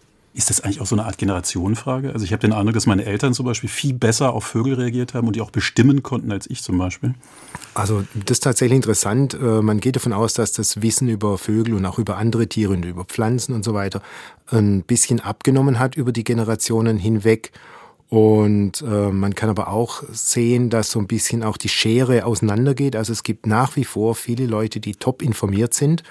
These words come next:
Speaker 2: Und hier sind gerade die sozialen Medien oder das Internet eine super Informationsquelle, weil immer wieder diskutiert wird, ob uns das Internet oder,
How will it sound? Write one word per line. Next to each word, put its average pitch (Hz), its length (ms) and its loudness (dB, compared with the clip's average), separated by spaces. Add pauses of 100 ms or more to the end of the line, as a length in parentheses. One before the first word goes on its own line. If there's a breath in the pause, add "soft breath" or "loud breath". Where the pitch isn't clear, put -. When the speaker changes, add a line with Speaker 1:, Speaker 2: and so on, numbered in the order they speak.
(460 loud breath)
Speaker 2:
Und 110 360 4
hier 117 220 -2
sind 120 160 -2
gerade 107 280 -2
die 117 120 -6
sozialen 104 600 -2
Medien 113 440 0
oder 101 180 -6
das 98 160 -2
Internet 117 520 0
eine 98 120 -2
super 107 580 -2
Informationsquelle, 95 1000 -4
weil 98 140 -4
immer 117 220 6
wieder 110 140 4
diskutiert 107 600 -4
wird, 92 180 -6
ob 98 140 -8 (480 loud breath)
uns 101 420 2 (200 loud breath)
das - 180 -6
Internet 104 600 0
oder, 90 460 -4